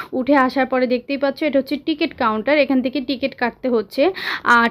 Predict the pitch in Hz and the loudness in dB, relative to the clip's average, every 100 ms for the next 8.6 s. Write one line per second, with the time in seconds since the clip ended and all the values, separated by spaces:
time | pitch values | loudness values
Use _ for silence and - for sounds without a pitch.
0 | - 330 339 381 - 294 277 320 330 339 | 0 0 2 -2 2 2 4 4 4 4
1 | 339 - 349 262 294 285 320 311 311 277 | 2 2 0 4 6 6 6 6 6 4
2 | 254 269 277 226 285 285 294 - 254 - | 2 0 0 0 0 2 0 0 -2 0
3 | 302 262 427 - - 220 262 302 294 294 | 0 2 0 -6 -8 0 2 6 4 4
4 | 320 320 320 320 311 311 311 277 269 294 | 4 6 6 6 4 4 6 6 6 6
5 | 302 294 294 302 - 277 247 269 254 277 | 8 8 6 2 0 -2 0 -2 -2 0
6 | 302 453 466 - - 240 233 226 254 269 | 0 0 -4 -12 -2 0 0 0 0 2
7 | 254 294 262 233 233 247 247 254 285 - | 0 0 2 2 2 0 -2 -4 -4 -2
8 | 277 - 320 311 254 294 | -2 0 2 4 4 2